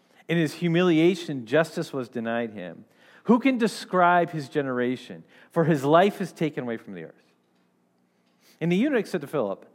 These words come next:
"About whom, I ask you, does this prophet say this? About himself or someone else?" Then Philip opened his mouth, and beginning with this scripture, he told him the good news about Jesus. And as they were going along the road, they came to some water, and the eunuch said,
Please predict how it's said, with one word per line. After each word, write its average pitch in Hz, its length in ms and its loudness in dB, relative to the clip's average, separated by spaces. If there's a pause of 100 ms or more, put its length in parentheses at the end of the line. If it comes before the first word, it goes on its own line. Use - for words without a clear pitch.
(340)
"About 311 400 -2
whom, 135 480 0
I 110 220 0
ask 107 300 -4
you, 180 120 -8
does 208 160 -6
this 220 140 -6
prophet 247 280 -2
say 302 160 -4
this? - 400 -12 (380)
About 123 160 0
himself 120 520 -6 (720)
or 220 120 -8
someone 214 520 -6
else?" - 420 -10 (1400)
Then 113 140 -6
Philip 147 320 -2
opened 127 260 -6
his 127 160 -12
mouth, 92 320 -8 (420)
and 120 120 -8
beginning 135 400 -4
with 104 160 -8
this 175 180 2
scripture, - 520 -10 (600)
he 117 100 -12
told 131 280 -6
him 127 60 -4
the 117 80 -6
good 156 200 -6
news 151 240 0
about 117 220 -2
Jesus. - 560 -16 (600)
And 214 100 8
as 196 120 4
they 220 60 6
were 185 60 2
going 254 220 4
along 233 220 4
the 202 80 -2
road, 131 240 2
they 147 80 0
came 196 260 -2
to 214 100 -2
some 208 200 -2
water, 131 340 2
and 151 100 -4
the 151 60 -4
eunuch 175 240 -2
said, 156 340 2